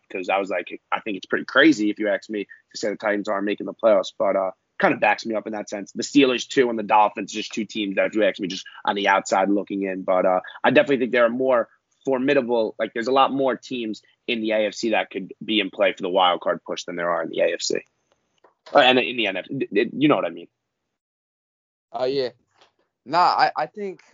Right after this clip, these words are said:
Speaker 2: I think the two teams who definitely making the playoffs here, I like, I like the Baltimore Ravens, obviously, off the bat. I think, uh, I, I just think the Ravens are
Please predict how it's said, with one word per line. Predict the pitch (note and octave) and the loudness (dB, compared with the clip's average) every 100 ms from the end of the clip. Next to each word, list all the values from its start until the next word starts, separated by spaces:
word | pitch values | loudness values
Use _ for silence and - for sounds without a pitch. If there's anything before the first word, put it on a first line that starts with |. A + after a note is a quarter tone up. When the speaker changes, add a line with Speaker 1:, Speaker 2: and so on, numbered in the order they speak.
| - | -20
Speaker 2:
I | C#3+ | -18
think | F#3+ F#3 | -16 -16
the | - | -16
two | - D#3 D3+ C3+ _ _ - | -2 0 0 -2 _ _ -14
teams | - C#3 C#3 C3+ - _ | -6 -4 -4 -6 -12 _
who | - B2+ A#2 | -8 -6 0
definitely | B2 B2+ C3+ | 0 0 -4
making | C3 C3 | -4 -6
the | - | -2
playoffs | B2 B2 A#2+ | 2 2 0
here, | D3+ C3 B2 _ _ _ _ - | 2 2 0 _ _ _ _ 0
I | |
like, | C#3 E3+ F3+ - | 4 4 0 -2
I | D3+ | 2
like | F#3+ G3+ | 2 2
the | E3 | -2
Baltimore | D#3+ E3 E3+ D#3+ | 2 2 2 -4
Ravens, | C#3+ D3 C#3+ D3 | -2 -2 -6 -10
obviously, | D3 C#3 - C#3 | -10 -10 -12 -10
off | C3 - | -10 -14
the | G2+ | -10
bat. | G#2 A#2 B2+ - | 0 0 0 -6
I | A2+ | -14
think, | A2 - A2 - A2 | -12 -10 -10 -8 -4
uh, | G#2 G2 F#2+ F#2+ _ _ _ _ _ _ _ _ _ _ - - | -2 -2 -4 -12 _ _ _ _ _ _ _ _ _ _ -20 -8
I, | G2 | -2
I | F2 | 0
just | G#2+ - | -2 -8
think | A2 | -10
the | G#2 | -2
Ravens | G#2+ G#2 G#2+ A2+ | 0 0 -4 -2
are | G2 | -2